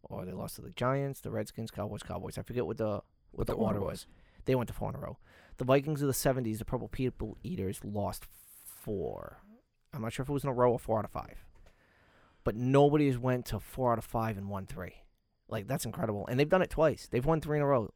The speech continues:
Speaker 1: Uh, they've won three out of four two times.
Speaker 2: Yeah.
Speaker 1: You know what I mean?
Speaker 2: 'Cause
Speaker 1: They
Speaker 2: it was two thousand three,
Speaker 1: It w-, it was
Speaker 2: it was
Speaker 1: two thousand one,
Speaker 2: two thousand one, three,
Speaker 1: three,
Speaker 2: four,
Speaker 1: four.
Speaker 2: and then it
Speaker 1: Now,
Speaker 2: was
Speaker 1: this recent run.
Speaker 2: fifteen,
Speaker 1: Seventeen,
Speaker 2: seventeen,
Speaker 1: eighteen.
Speaker 2: eight, no, fifteen, fourteen,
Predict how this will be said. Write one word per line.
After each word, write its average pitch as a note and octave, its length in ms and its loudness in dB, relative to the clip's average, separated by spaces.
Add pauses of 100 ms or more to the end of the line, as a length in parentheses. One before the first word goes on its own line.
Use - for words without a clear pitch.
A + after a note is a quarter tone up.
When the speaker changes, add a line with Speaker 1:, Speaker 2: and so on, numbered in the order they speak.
Speaker 1:
Uh, C#3 80 4
they've C#3 180 4
won D#3+ 180 4
three D#3+ 200 2
out D#3 120 8
of C3+ 60 2
four C#3 260 2
two - 140 -4
times. - 400 -4
Speaker 2:
Yeah. B2+ 280 6
Speaker 1:
You - 60 -4
know C3 80 4
what C3+ 40 6
I C3+ 60 6
mean? C#3+ 280 4
Speaker 2:
'Cause C3 140 6
Speaker 1:
They C3+ 60 8
Speaker 2:
it C3 40 6
was C3 240 4
two D3 160 2
thousand D3+ 640 4
three, E3 540 4
Speaker 1:
It - 80 -2
w-, B2+ 200 2 (120)
it C3+ 60 2
was - 0 -
Speaker 2:
it - 20 4
was B2 180 4
Speaker 1:
two C#3 180 4
thousand D3+ 320 8
one, C#3 100 6
Speaker 2:
two C3+ 60 0
thousand C#3+ 240 10
one, D#3 280 8
three, D3 260 2
Speaker 1:
three, C3 240 6
Speaker 2:
four, A2+ 100 4
Speaker 1:
four. C#3 260 6 (300)
Speaker 2:
and B2+ 160 0
then C3 120 6
it - 20 6
Speaker 1:
Now, A#2 120 6
Speaker 2:
was B2 600 4 (500)
Speaker 1:
this B2+ 220 0
recent C3+ 300 2
run. G#2 120 -2
Speaker 2:
fifteen, C3+ 960 2 (180)
Speaker 1:
Seventeen, A#2+ 400 -2
Speaker 2:
seventeen, A#2+ 560 2 (220)
Speaker 1:
eighteen. A2 320 -4
Speaker 2:
eight, - 540 -4
no, A#2 380 2 (120)
fifteen, C3 680 2 (580)
fourteen, C3+ 720 4